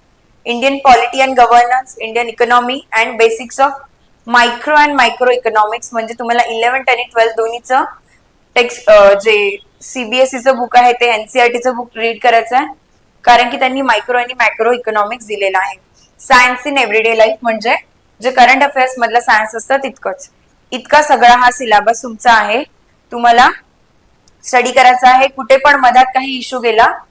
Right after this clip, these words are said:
तर डबल अकॅडमीचे नंबर तुमच्याकडे anytime अव्हेलेबल आहेत, तर काहीही हेल्प लागल्यास तुम्ही कॉल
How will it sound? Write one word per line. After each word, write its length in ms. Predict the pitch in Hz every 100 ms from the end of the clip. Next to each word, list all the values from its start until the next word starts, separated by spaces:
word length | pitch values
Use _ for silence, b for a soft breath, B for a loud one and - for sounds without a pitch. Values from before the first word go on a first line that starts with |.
| -
तर 580 | - _ - 262 320 - - _ -
डबल 340 | 233 240 262
अकॅडमीचे 760 | 285 269 254 233 233 233 262 262
नंबर 340 | 226 220 220
तुमच्याकडे 540 | 247 240 220 226 226 233
anytime 500 | 214 208 220 233 214
अव्हेलेबल 400 | 196 202 208 214
आहेत, 240 | 220 254 - _ _ _ _ _ _ _ _ _ _ _ _ _ _ _
तर 220 | 240 269 359 - _ -
काहीही 540 | 240 240 254 269 294 - _ _ _ _ _ _ _ _ -
हेल्प 260 | 254 254
लागल्यास 380 | 269 233 220 247
तुम्ही 160 | 247 247
कॉल 240 | 220 240